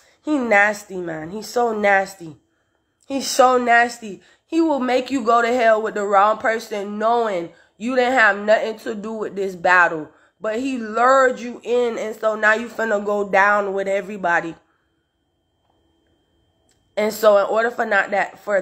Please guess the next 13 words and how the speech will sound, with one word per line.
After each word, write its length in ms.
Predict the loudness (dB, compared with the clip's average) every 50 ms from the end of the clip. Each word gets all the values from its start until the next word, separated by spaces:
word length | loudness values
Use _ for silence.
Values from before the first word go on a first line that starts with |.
| -2 -2
that 280 | 0 2 2 2 0 -2
not 300 | -2 0 0 -2 -2 -4
to 120 | -4 -2
happen, 520 | 0 0 0 0 0 -2 -6 -8 -8 -8 -12 _ _ _ _ _ _ _ _ _ _ _ _ _ _ _ _ _ _ _ _ _ _ _ _ _ _ _ _
first 300 | 2 4 4 4 2 0
of 120 | 0 2
all, 240 | 4 4 4 4 2
we're 120 | -2 -4 0
not 240 | 2 2 2 2
supposed 460 | 2 0 -2 0 2 2 2 0 -2 -4
to 80 | -8
be 140 | -10 -10 -12
gossiping. 880 | -6 -2 0 0 0 0 -2 -4 -8 -10 -10 -10 -14 -18 -18 -20 -20